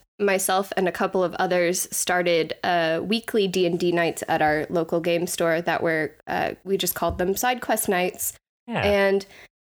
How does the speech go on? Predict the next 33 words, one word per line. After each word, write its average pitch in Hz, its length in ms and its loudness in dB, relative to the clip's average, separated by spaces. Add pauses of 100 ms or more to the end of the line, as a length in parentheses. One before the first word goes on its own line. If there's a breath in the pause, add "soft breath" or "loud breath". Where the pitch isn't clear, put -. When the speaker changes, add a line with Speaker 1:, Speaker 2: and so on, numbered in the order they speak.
Speaker 1:
they 226 200 2
weren't 262 320 2
Adventurers 302 680 2
League 311 320 0
because 214 640 0
none 208 260 2
of 202 80 0
us - 420 0 (440)
really 202 680 2
were 196 400 2 (560)
<sighs> - 420 -8
organized 262 600 0
enough 285 460 0
to 269 120 0
get 226 380 0
through 262 240 2
that. 262 340 0 (160 loud breath)
Speaker 2:
Mm-hmm. 120 240 -2
Speaker 1:
Um, 208 400 4 (300)
Speaker 2:
I, 131 260 -2
I 113 100 0
Speaker 1:
but 113 340 4
Speaker 2:
will 107 40 2
admit, 95 240 0
I, 92 220 -2
I 98 80 0
still 95 420 0
don't 90 260 -2
entirely 90 680 -2
know 80 180 -2
what 80 200 -4
that 90 200 -8
is. - 340 -8